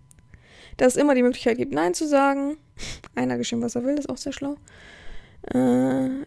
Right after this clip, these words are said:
dass es potenziell Geld kosten kann. Was er eben mag und wovon er, äh,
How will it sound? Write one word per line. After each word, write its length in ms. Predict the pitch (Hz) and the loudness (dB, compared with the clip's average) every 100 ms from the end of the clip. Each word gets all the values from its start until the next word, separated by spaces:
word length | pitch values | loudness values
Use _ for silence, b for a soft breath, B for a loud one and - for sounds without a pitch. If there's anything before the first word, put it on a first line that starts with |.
| - | 0
dass 160 | 247 240 | 0 0
es 100 | - | -2
potenziell 500 | 254 240 226 240 226 | 2 2 4 2 6
Geld 260 | 294 370 | 6 6
kosten 380 | - 302 - 285 | 4 2 2 -2
kann. 520 | 285 262 262 247 254 b b b b b b b b b - - - - _ - - - - - _ _ _ - | 0 0 2 0 -2 b b b b b b b b b -20 -20 -20 -20 _ -20 -20 -20 -20 -20 _ _ _ -8
Was 200 | 277 247 | -2 0
er 160 | - 233 | 4 4
eben 160 | 233 233 | 6 6
mag 220 | 277 262 | 6 4
und 100 | 247 | 2
wovon 240 | 240 254 | 0 0
er, 120 | |
äh, 60 | 247 | -2